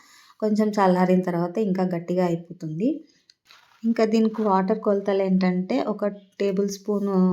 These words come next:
శనగపిండికి కొద్దిగా వాటర్ వేసి మనం మిక్స్ చేసి పెట్టాం కదా, ఆ తర్వాత మనం ఒక టూ గ్లాసెస్ వాటర్ పోసుకుంటే సరిపోతుందండి. కొంచెం వాటర్ ఎక్కువైనా ఏం కాదు,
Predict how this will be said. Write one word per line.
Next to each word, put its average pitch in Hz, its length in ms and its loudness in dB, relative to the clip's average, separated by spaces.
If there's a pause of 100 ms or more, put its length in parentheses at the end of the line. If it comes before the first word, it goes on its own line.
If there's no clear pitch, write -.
(180)
శనగపిండికి 190 840 0
కొద్దిగా 208 440 0
వాటర్ 190 380 4
వేసి 190 240 0
మనం 220 260 2
మిక్స్ 190 240 -2
చేసి 196 240 -2
పెట్టాం 185 360 -2
కదా, 180 220 -2 (480)
ఆ 202 80 -6
తర్వాత 196 500 -4 (140)
మనం 208 300 0
ఒక 190 180 -6 (260)
టూ 202 140 0 (140)
గ్లాసెస్ 185 560 0
వాటర్ 190 400 2 (320)
పోసుకుంటే 185 680 -4
సరిపోతుందండి. 185 960 -2
కొంచెం 233 340 0
వాటర్ 190 320 0
ఎక్కువైనా 196 500 -2
ఏం 185 220 0
కాదు, 185 280 -2